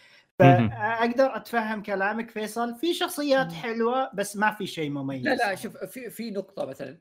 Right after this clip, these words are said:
Speaker 3: آه، دائما مثلا أعمال زي كذا البطل أنت تعرف إنه هو بيروح مسار إنه البطولة حقه يعني، فأنا شخصيا ما أميل دائما للأبطال، أوكي؟
Speaker 2: إيه،
Speaker 3: أنا دائما
Speaker 2: إيه.
Speaker 3: أميل للناس اللي معاه، اللي في الرحلة هذول معاه.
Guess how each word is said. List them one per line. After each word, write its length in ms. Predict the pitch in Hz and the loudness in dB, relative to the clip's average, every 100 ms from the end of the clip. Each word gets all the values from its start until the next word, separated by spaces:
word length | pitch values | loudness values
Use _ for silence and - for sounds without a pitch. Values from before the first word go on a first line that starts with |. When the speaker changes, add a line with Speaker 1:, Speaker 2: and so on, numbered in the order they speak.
| - | -8
Speaker 3:
آه، 180 | 147 151 | -4 -2
دائما 320 | 135 208 190 | -2 -2 -2
مثلا 340 | 131 120 143 156 | -6 -10 -10 -8
أعمال 1000 | 165 170 180 190 143 127 120 120 120 120 | -6 -6 -4 -2 -2 -6 -10 -8 -10 -8
زي 140 | 147 | -10
كذا 280 | - 135 131 | -8 -8 -6
البطل 520 | 139 226 196 220 - _ _ _ _ - | -2 0 0 -4 -6 _ _ _ _ -14
أنت 100 | 247 | -6
تعرف 240 | - 294 208 | -4 -4 -4
إنه 140 | 196 | -2
هو 180 | 190 220 | -2 -2
بيروح 340 | 165 202 - | -2 -2 -2
مسار 380 | 82 80 98 80 | -6 -6 -6 -6
إنه 160 | 80 - - _ - | -8 -12 -16 _ -16
البطولة 480 | 151 160 180 170 131 | -10 -4 -2 -2 -4
حقه 220 | - - | -10 -8
يعني، 400 | 139 127 127 160 | -8 -6 -6 -6
فأنا 680 | 175 190 190 _ _ - 240 | -4 -4 -6 _ _ -2 0
شخصيا 680 | 233 233 - 226 214 269 302 | 0 -4 -4 -2 -2 -4 -4
ما 220 | 220 240 214 | -6 -4 -2
أميل 220 | 202 165 | -4 -2
دائما 240 | 190 160 | -2 -2
للأبطال، 520 | 156 147 - 143 110 - - | -6 -8 -8 -10 -10 -14 -20
أوكي؟ 160 | - | -8
Speaker 2:
إيه، 240 | 180 170 151 | -6 -4 -4
Speaker 3:
أنا 160 | 185 | -4
دائما 240 | 160 196 - | 0 0 0
Speaker 2:
إيه. 60 | |
Speaker 3:
أميل 200 | 170 185 | -4 -4
للناس 380 | 175 160 170 165 | -6 -6 -8 -8
اللي 100 | 156 | -10
معاه، 320 | 143 135 139 - _ _ _ _ _ _ _ _ _ | -8 -6 -8 -12 _ _ _ _ _ _ _ _ _
اللي 140 | - 143 | -12 -10
في 80 | - | -8
الرحلة 360 | 139 143 139 | -8 -8 -8
هذول 260 | 131 135 117 | -6 -6 -4
معاه. 240 | 117 120 | -8 -8